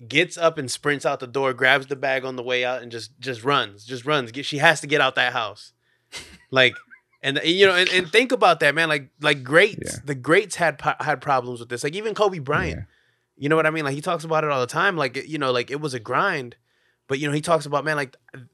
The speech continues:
Speaker 1: you, you've been seeing these videos all over TikTok. If you guys are on
Speaker 2: Yeah.
Speaker 1: TikTok, if you guys are on, like, you know, Instagram
Speaker 2: Any
Speaker 1: Reels,
Speaker 2: social media.
Speaker 1: social
Speaker 2: Yeah.
Speaker 1: media in general, right? But there's this video circulating of Kobe Bryant describing how, like,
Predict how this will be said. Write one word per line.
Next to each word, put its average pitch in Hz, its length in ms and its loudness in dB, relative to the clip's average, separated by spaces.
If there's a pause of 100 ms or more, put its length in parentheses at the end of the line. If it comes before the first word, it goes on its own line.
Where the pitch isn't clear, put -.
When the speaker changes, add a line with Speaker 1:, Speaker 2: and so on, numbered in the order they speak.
Speaker 1:
you, 147 340 -14
you've 151 200 -10
been 135 140 0
seeing 135 200 -4
these 113 160 -10
videos 113 300 -6
all 107 180 -6
over 101 140 -12
TikTok. 139 560 -4
If 120 80 -18
you 123 80 -10
guys 120 180 -2
are 120 80 -6
on 107 80 -8
Speaker 2:
Yeah. 135 140 -2
Speaker 1:
TikTok, 120 380 -4
if 117 60 -20
you 117 60 -18
guys 113 220 -6
are 113 40 -8
on, 110 200 -10
like, 107 180 -10
you 117 60 -12
know, 110 100 -10
Instagram 113 520 -10
Speaker 2:
Any 104 80 -14
Speaker 1:
Reels, 104 500 -2
Speaker 2:
social 104 320 -4
media. 98 260 -8
Speaker 1:
social 151 260 6
Speaker 2:
Yeah. 143 40 -2
Speaker 1:
media 147 240 2
in 120 60 -4
general, 165 300 2
right? 147 200 2
But 139 100 -6
there's 143 160 -2
this 123 140 -6
video 143 320 -2
circulating 123 540 -2
of 110 120 -12
Kobe 127 220 -4
Bryant 127 340 -2
describing 123 480 -4
how, 123 180 -6
like, 117 280 -6